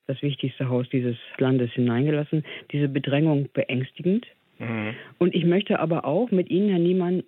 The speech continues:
Speaker 1: mit Kraft und, und Offenheit über diesen Zustand sprechen. Ich glaube, mit Dieter Hildebrandt nichts anderes bleibt uns übrig. Wir
Speaker 2: Mhm.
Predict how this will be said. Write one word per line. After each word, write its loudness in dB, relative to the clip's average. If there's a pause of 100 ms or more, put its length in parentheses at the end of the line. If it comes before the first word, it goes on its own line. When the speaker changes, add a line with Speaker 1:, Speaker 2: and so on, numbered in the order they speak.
(120)
Speaker 1:
mit -4
Kraft -6
und, -2
und -2
Offenheit 2
über 0
diesen 0
Zustand -2 (120)
sprechen. -4
Ich -12
glaube, 2 (520)
mit -4
Dieter 2
Hildebrandt 0
nichts 0 (160)
anderes 2 (140)
bleibt -4
uns -2 (800)
übrig. -4
Wir 2
Speaker 2:
Mhm. 4